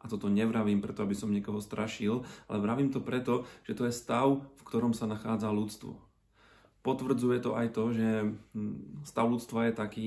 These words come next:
že ľudstvo samo sebe vytvára také situácie, že mnohí ľudia zažívajú peklo už tu, na tejto zemi, prostredníctvom mnohej krútosti a utrpenia,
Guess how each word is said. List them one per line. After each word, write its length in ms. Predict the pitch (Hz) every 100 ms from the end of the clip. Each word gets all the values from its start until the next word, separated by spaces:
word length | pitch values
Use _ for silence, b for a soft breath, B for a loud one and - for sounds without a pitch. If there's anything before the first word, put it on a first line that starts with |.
| 117
že 140 | 120 113
ľudstvo 480 | 107 120 - 113 110
samo 320 | - 131 135
sebe 560 | 127 135 110 104 127 - _ b b b 104
vytvára 480 | 123 123 123 117
také 320 | 113 120 127 117
situácie, 880 | 117 117 107 107 - 104 104 110 B B
že 80 | 110
mnohí 320 | 110 117 117
ľudia 480 | 110 120 107 104 104
zažívajú 480 | 107 110 110 107 104
peklo 320 | 104 110 107
už 240 | 104 -
tu, 320 | 120 123 123 B _
na 220 | - 113
tejto 240 | 113 107 110
zemi, 400 | 107 110 98 - - _ b b -
prostredníctvom 960 | 113 110 107 104 101 110 107 107 104
mnohej 800 | 101 107 107 110 110 107 101 -
krútosti 880 | - 117 123 123 - - 104 110 104 B B B B
a 480 | - 98 98 101 101 - -
utrpenia, 880 | 120 113 117 113 104 104 101 101 104